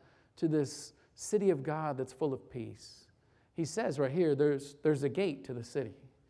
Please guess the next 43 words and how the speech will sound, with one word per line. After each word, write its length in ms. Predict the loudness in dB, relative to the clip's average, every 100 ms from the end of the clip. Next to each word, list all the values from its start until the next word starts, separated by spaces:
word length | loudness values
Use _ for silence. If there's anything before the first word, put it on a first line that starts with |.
| _ -6
This 160 | -2 0
is 100 | 4
the 120 | 6
last 300 | 6 4 0
point, 180 | -2 -2
the 80 | -2
city 240 | -2 -2
gates. 400 | 0 0 0 0
Look 160 | 0 2
at 140 | -2 -6 -20 _ 6
verse 240 | 6 6
seven. 540 | 0 2 2 -2 -6 -12 -20 -20 _ -2
It 60 | 4
says, 160 | 6
"The 100 | 4
path 340 | 2 4 4 2
of 80 |
the 100 | 4
righteous 600 | 6 8 6 4 0 -2
is 320 | 0 0 2 2
level. 680 | 2 4 2 0 -4 -8 -18 -20 _ _ _ _ _ 4
You 160 | 8 8
make 180 | 8
level 380 | 8 10 12 10
the 80 | 8
way 220 | 10 10
of 60 | 8
the 80 | 8
righteous, 440 | 8 8 2 0
and 100 | 0
the 40 |
path 300 | 6 8 8
of 80 | 8
your 120 | 6
judgments, 500 | 8 8 8 6 4
O 80 | 6
Lord, 240 | 8 8 10
we 140 | 8
wait 320 | 10 8 6
for 100 | 2
you. 220 | 2 4
Your 220 | 4 4 2
name 540 | 0 0 2 2